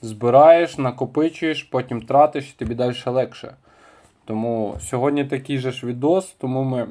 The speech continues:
довго, конечно, теж затягувати не будемо. Ми підемо до набора, алмазного набора Защитник, Термінатор. Ще є один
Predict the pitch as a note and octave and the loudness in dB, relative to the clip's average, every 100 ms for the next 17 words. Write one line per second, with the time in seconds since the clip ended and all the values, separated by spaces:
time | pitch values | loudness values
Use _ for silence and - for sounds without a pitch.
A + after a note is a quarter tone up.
0 | - - C#3 D3+ C#3+ D3+ C#3+ C#3+ C#3+ C#3 | -12 -4 -2 -2 -4 -4 -4 -4 -6 -2
1 | D3+ C3 A#2 A2+ C3+ A#2 A#2+ B2+ F#3 F#3+ | -2 -2 -6 -2 0 0 -4 -6 -10 -6
2 | A3 E3 C#3 C3 B2 B2 B2+ A#2 A2 B2+ | -6 -2 -4 -4 -4 -2 -2 -2 -4 -4
3 | A#2 - - - A#2+ B2 A#2+ B2+ C3 G2+ | -2 -6 -12 -12 -2 -2 2 2 4 2
4 | - A2+ A#2+ B2+ G#2+ - G2+ F#2+ G2+ G2+ | -4 -4 0 0 0 -6 -12 -10 -10 -10
5 | G2+ G2+ G#2 A#2 - G3+ A3+ A3+ D#3 - | -8 -8 -10 -10 -10 -8 -8 -8 -10 -10
6 | B2+ A#2+ A#2+ A#2 G#2+ - - - - - | -8 -6 -4 -2 -2 -6 -18 -20 -20 -20
7 | - - _ _ _ _ - - - D#3 | -20 -20 _ _ _ _ -20 -18 -2 0
8 | D3 B2 B2 A#2 A2+ A#2 | 2 2 0 0 -2 -6